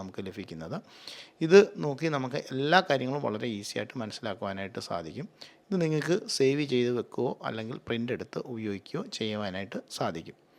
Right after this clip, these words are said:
ഈ ബില്ലിലുള്ള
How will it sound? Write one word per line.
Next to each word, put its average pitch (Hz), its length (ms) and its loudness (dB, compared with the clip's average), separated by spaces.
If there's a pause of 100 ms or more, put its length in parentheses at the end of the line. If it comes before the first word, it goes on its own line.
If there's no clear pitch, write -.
(1900)
ഈ 262 80 8 (100)
ബില്ലിലുള്ള 180 480 12